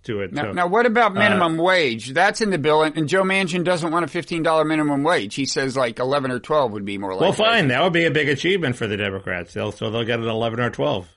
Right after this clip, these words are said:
Speaker 1: Uh, that, that,
Speaker 2: I'm not
Speaker 1: you
Speaker 2: sure
Speaker 1: know, that's
Speaker 2: everyone will respond that way, but,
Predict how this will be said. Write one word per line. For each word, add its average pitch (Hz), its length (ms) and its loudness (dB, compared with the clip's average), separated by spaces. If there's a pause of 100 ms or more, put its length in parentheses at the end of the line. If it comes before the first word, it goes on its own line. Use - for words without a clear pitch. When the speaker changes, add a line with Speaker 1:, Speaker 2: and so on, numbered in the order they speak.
(260)
Speaker 1:
Uh, 110 420 -2 (720)
that, 120 300 -2
that, 117 160 0
Speaker 2:
I'm 160 80 -2
not 196 140 2
Speaker 1:
you - 60 2
Speaker 2:
sure 208 120 2
Speaker 1:
know, - 60 2
that's 202 100 4
Speaker 2:
everyone 202 360 2
will 170 140 2
respond 175 520 0
that 107 180 -4
way, 95 240 -8
but, 110 340 -6